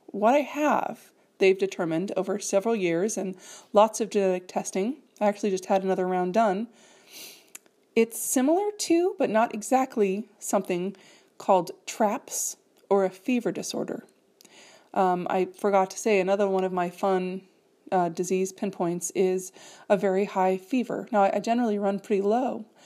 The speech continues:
but, um, uh, when I was a baby, I just actually explained this to my daughter the other day. When I was a baby, I had a fever that was so high, I have little white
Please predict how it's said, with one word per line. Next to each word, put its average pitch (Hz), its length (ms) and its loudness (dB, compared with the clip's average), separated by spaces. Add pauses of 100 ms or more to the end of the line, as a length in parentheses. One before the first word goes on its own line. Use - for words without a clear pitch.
(340)
but, 196 300 4
um, 190 380 -2 (300)
uh, 196 160 2
when 214 180 0
I 240 60 4
was 233 140 0
a 208 40 -2
baby, 208 540 0
I 226 120 2
just 285 200 -2
actually 277 260 2
explained 202 300 -2
this 190 100 -2
to - 100 -12
my 170 120 2
daughter 170 320 0
the - 140 -4
other 190 120 -4
day. 175 240 0 (600)
When 220 140 4
I 208 80 8
was 208 120 2
a 208 40 -2
baby, 330 320 2
I 185 100 6
had 190 180 -2
a 190 60 -2
fever 196 280 0
that 190 120 0
was 185 200 -2
so 190 200 2
high, 208 540 0 (760)
I 208 180 4
have 208 340 0
little 240 520 0 (180)
white 233 540 2